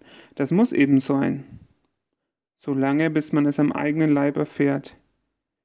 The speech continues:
wenn es um den Besuch bei der eigenen Mutter geht,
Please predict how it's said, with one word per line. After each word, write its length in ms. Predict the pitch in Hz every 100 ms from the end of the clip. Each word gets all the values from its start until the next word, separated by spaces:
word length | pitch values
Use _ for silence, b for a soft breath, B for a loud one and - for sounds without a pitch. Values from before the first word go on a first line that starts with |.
| _ -
wenn 120 | 143
es 140 | 139
um 120 | 151
den 120 | 147 143
Besuch 380 | 135 - 170
bei 140 | - 143
der 140 | 143
eigenen 360 | - 156 151 143
Mutter 340 | 160 - 139
geht, 420 | 135 147 156 -